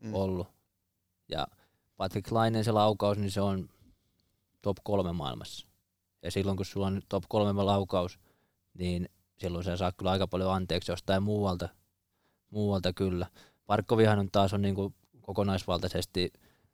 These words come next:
Speaker 2: pelaajana ja, ja ihmisenä ja kaikin puolin, niin en mä niinku parempaa jääkiekkoilijaa, niinku, jos sais yhden valita tällä hetkellä niinku oman joukkueeseen,
Speaker 1: Mm.
Speaker 2: niin mä ottaisin Parkkovin.
Speaker 1: Niin. Ei oo käytännössä huonoa ominaisuutta.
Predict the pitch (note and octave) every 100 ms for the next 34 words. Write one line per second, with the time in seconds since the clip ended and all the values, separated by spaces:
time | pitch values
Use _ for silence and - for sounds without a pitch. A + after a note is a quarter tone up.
0 | - F#2+ F#2+ F#2 F#2 F#2 F2+ F2+ E2+ C#2
1 | - F#2 F#2+ F2+ F2 E2+ E2+ D#2+ - -
2 | F2+ F#2 F2+ F#2 F#2+ F#2 F2+ E2+ D2+ -
3 | _ _ E2+ F2 F2 E2+ F2 E2+ F#2 F2+
4 | F2+ E2+ D#2 - - _ _ _ _ -
5 | F2 - E2 - D#2+ D#2+ E2 D#2+ D2+ E2+
6 | - _ _ _ _ _ _ _ _ _
7 | _ _ F2+ F2+ - - - - - _
8 | _ _ _ - G#2 G2+ A#2 A2 G2+ G2
9 | F#2+ F#2+ _ _ _ - F#2+ G2 F#2+ -
10 | F2 F#2 F#2 F#2+ F2+ D#2+ D#2+ D#2 E2+ E2+
11 | D#2+ D#2+ - - - - - _ _ _
12 | A#2+ A#2 G2+ - _ _ _ _ _ _
13 | _ _ _ _ _ _ _ - A#2+ A#2+
14 | A#2+ C3+ B2 A#2+ A2+ A#2+ A#2+ A2 G2+ G2
15 | C#2 - - _